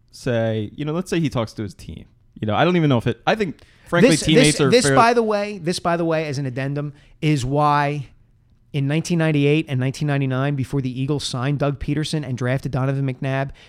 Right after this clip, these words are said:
Speaker 2: they traded away Rodney Peete and Bobby Hoying.
Speaker 1: Right.
Speaker 2: Not just because those guys weren't good quarterbacks, but because it avoids questions like
Speaker 1: Right.
Speaker 2: this,
Speaker 1: And that's,
Speaker 2: okay?
Speaker 1: like, frankly, I, I don't know that, I think that this is the reality that, and this is why I agree with you that it has fi-,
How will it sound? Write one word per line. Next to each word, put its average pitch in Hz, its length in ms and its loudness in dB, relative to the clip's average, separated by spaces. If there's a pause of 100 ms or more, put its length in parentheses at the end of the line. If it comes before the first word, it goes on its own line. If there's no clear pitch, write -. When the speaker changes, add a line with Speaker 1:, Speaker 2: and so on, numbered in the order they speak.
(100)
Speaker 2:
they 147 140 2
traded 180 400 4
away 151 520 4
Rodney 139 400 0
Peete 135 240 -4
and 123 120 -2
Bobby 123 280 -4
Hoying. 110 440 -6
Speaker 1:
Right. 98 180 -2
Speaker 2:
Not 202 240 6
just - 180 2
because 208 420 0
those 170 140 0
guys 165 240 0
weren't 151 220 0
good 151 160 0
quarterbacks, 185 640 0 (220)
but - 100 -4
because 175 420 -2
it 233 120 2
avoids 277 440 2
questions 262 540 2
like 214 200 4
Speaker 1:
Right. 151 120 6
Speaker 2:
this, - 400 0 (100)
Speaker 1:
And 160 180 2
that's, - 20 4 (160)
Speaker 2:
okay? 214 60 4
Speaker 1:
like, 170 180 0
frankly, 170 420 2 (1040)
I, - 160 -10
I 170 60 -2
don't 196 140 2
know 185 100 6
that, 151 120 2
I 147 80 0
think 226 200 0
that 156 220 -2
this 165 200 -2
is 151 100 -8
the 123 120 0
reality 135 760 0
that, 113 320 -4
and 139 180 2
this 175 140 2
is 147 80 -2
why 131 200 0
I - 20 0
agree 113 240 2
with 127 120 4
you 113 120 2
that 98 80 2
it 98 40 2
has 95 140 -4
fi-, - 180 -8